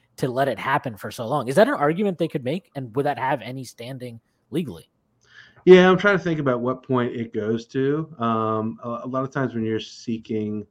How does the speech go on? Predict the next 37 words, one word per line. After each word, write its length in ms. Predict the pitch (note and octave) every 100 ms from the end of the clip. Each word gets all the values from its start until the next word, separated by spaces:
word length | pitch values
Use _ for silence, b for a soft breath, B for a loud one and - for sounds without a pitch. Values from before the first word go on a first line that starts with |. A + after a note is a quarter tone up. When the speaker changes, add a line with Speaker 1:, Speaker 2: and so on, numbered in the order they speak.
| _ _ _
Speaker 2:
um, 500 | G#2 G2+ G2+ G2+ G#2
not 220 | A2+ A2+ A2
only 180 | A2+
damages, 880 | G#2+ G#2 G2+ G#2+ G#2+ A2 A2 A2+ A2 _
but 220 | G#2+ G#2+
inju-, 400 | A2 G2 F#2+ G#2
an 80 | G#2+
injunction, 760 | G#2 F#2 G2+ G2+ - A#2 B2+ B2+
which 220 | A#2+ -
they're 140 | C3
actually 260 | C#3 C3+ A2
seeking 360 | - A#2 A2+ G#2+
here 480 | G2+ G#2+ A#2 A#2 G2+
as 80 | G#2
part 200 | G#2 G#2
of 60 |
the 80 | G#2
remedy. 480 | G#2 G#2 A#2 C3 C#3 B B B B
Uh, 260 | G#2+ G#2 G2+
they're 120 | G2
saying 320 | - G2+ G#2
an 80 | G2
injunction, 560 | F#2+ G2+ G2 - G#2
you 80 | G2+
know, 60 | G#2+
they 100 | G#2
wanna 200 | G2+ F#2+
st-, 220 | - -
enjoin 560 | G#2+ F#2+ G2+ G2+ G#2 G2+
the 80 |
Raptors 420 | G2+ G2+ G2+ G#2 G2
from 140 | G2
continuing 420 | - F#2 G#2 G2+
to 100 | G2+
use 280 | G#2 G#2 G#2
this 160 | A2 G#2
stuff 380 | - A2 A2